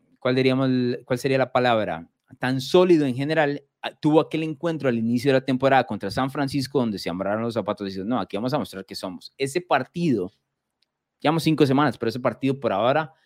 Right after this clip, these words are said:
San Francisco, perdón, Kansas City nos lo debe en el dos mil veintitrés, ¿no? Eso es. Ronald Arroyo dice, "Alonso, ¿quién ganará la A F C Norte?". Qué difícil, ¿no? Qué difícil esa división, porque ya de entrada estaba complicada.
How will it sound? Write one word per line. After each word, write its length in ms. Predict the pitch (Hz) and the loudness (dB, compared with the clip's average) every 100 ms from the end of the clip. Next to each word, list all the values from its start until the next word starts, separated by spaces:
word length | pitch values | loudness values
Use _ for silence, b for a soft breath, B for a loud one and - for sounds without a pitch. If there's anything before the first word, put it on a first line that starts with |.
| _ _ _ _ | _ _ _ _
San 260 | - 131 | -2 0
Francisco, 600 | 123 120 - 147 - 147 | 0 -2 0 -2 0 0
perdón, 420 | 135 123 113 104 | 2 0 0 -2
Kansas 260 | 98 120 127 | -2 -2 0
City 200 | 131 127 | 2 2
nos 180 | 117 107 | 2 2
lo 140 | 95 | 2
debe 280 | 101 107 90 | 4 2 0
en 120 | 85 | -4
el 80 | 87 | -8
dos 100 | 87 | -8
mil 180 | 95 90 | -8 -8
veintitrés, 640 | 90 87 87 80 - - - | -10 -12 -14 -16 -18 -20 -18
¿no? 180 | 90 127 _ _ | -18 -18 _ _
Eso 280 | 95 95 82 | -8 -6 -6
es. 240 | - - _ _ _ _ _ _ _ - | -8 -14 _ _ _ _ _ _ _ -12
Ronald 460 | 110 139 165 196 202 - | 2 4 6 4 2 2
Arroyo 320 | 120 120 143 135 | 2 6 6 4
dice, 300 | 127 120 - | 2 0 2
"Alonso, 420 | 123 170 202 170 | 2 2 0 -2
¿quién 200 | - 165 | -2 0
ganará 300 | 175 170 123 | 0 2 4
la 140 | 135 | 4
A 80 | 123 | 4
F 180 | 117 - | 2 -2
C 220 | 120 107 | -4 -4
Norte?". 460 | 98 101 90 - - _ b b b _ | -4 -6 -10 -16 -20 _ b b b _
Qué 100 | 95 | -12
difícil, 460 | - 160 135 - | -6 -6 -6 -8
¿no? 280 | 87 123 - _ _ | -8 -8 -10 _ _
Qué 100 | - | 0
difícil 280 | 117 135 151 | 2 2 2
esa 200 | 151 151 | 2 4
división, 380 | 147 127 117 120 | 4 4 0 -2
porque 220 | 113 95 | -2 -4
ya 140 | 104 127 | 0 2
de 80 | |
entrada 420 | 151 151 160 151 143 | 2 2 4 6 4
estaba 300 | 139 135 135 | 2 0 0
complicada. 760 | 131 127 135 143 107 113 _ | -2 -2 2 2 2 -2 _